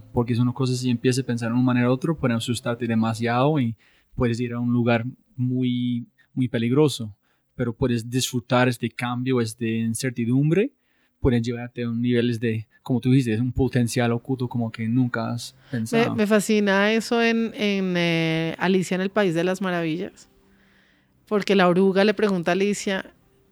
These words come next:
Speaker 2: "¿Quién eres?". Y ella dice, "Yo, yo no sé quién soy, porque hoy he estado grande, chiquita, me, o sea, he crecido y cambiado tanto de tamaño que no sé quién soy". Y si uno se pusiera a ver,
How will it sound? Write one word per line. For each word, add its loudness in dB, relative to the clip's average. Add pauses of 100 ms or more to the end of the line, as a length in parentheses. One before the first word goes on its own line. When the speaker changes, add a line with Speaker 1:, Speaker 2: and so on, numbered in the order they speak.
(260)
Speaker 2:
"¿Quién 0
eres?". -2 (720)
Y 0
ella 6
dice, 0
"Yo, -8 (120)
yo 2
no 0
sé -2
quién -2
soy, -2 (280)
porque 0
hoy 2
he 2
estado -2
grande, 0
chiquita, -2
me, -4
o -2
sea, 0
he -8
crecido 2
y 0
cambiado 4
tanto 2
de 4
tamaño 0
que 0
no 0
sé 0
quién 0
soy". 0 (1000)
Y 2
si 2
uno 4
se 0
pusiera 2
a 2
ver, 0